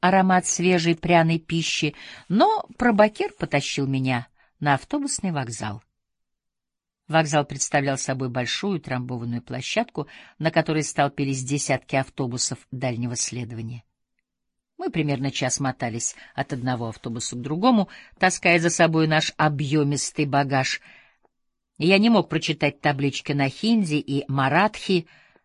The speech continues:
прикрепленные на передних и боковых стенках автобусов, а пробакер, естественно, мог.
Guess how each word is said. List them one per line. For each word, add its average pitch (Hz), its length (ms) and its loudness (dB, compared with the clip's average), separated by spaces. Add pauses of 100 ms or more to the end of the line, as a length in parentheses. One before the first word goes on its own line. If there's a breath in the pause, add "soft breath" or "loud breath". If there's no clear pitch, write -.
(160)
прикрепленные 175 920 2 (640)
на 160 100 0
передних 160 640 2
и 160 60 2
боковых 151 440 0
стенках - 600 -4
автобусов, 135 720 -6 (320 soft breath)
а 151 180 4
пробакер, 156 720 0
естественно, 254 960 0
мог. 135 420 -2